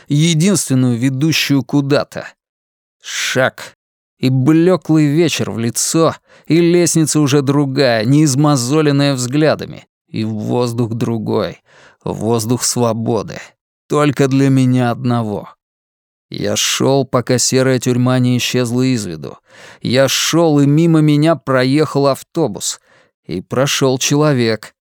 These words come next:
Я посмотрел на него, и он пошел быстрее, почему-то.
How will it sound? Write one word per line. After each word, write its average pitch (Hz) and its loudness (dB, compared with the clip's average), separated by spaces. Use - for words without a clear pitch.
Я 92 -4
посмотрел 127 0
на 139 2
него, 139 2
и 135 2
он 127 0
пошел 131 -2
быстрее, 135 -4
почему-то. - -8